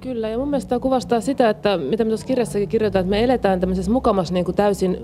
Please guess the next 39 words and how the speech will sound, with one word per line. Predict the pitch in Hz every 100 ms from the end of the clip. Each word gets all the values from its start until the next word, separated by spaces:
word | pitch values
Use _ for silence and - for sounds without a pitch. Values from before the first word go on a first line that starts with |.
| -
tämmöisessä | 190 185 196
vapauden, | 208 185 165 160 156 147 151
niinku, | 147 151
paratiisissa. | 185 175 156 156 147 151 - 147 151
Me | 170
ollaan | 165 160
täysin | 196 180 175
vapaita, | 190 202 220 202
ja |
sitten | 185 254
yhtä | 240
aikaa | 220 202
meillä | 196 190
on | 190
tosi | 196
kontrolliyhteiskunta. | - 233 185 170 151 143 - 127 - - - - 107
Et | 165
meillä | 202 185
on | 180
just | 175 190
valvontakameroita, | 185 180 170 165 165 160 160 151
tämmöisiä | 165 180 165
viiksiniakkoja | 175 170 165 160 156 147 156 147
tuolla | 156 160 156
väijymässä | 165 165 160 156 -
meitä. | 156 147 147 151 - - -
Siis | - -
se | 202
on |
ihan | 208 202
tosi | 208 185
kummallista, | 233 214 180 151 180
ja |
mun | 190
piti | 214 208
kirjoittaa | 208 196 190
tuohon | 180 202
semmoinen | 190 190 190
luku, | 240 - 180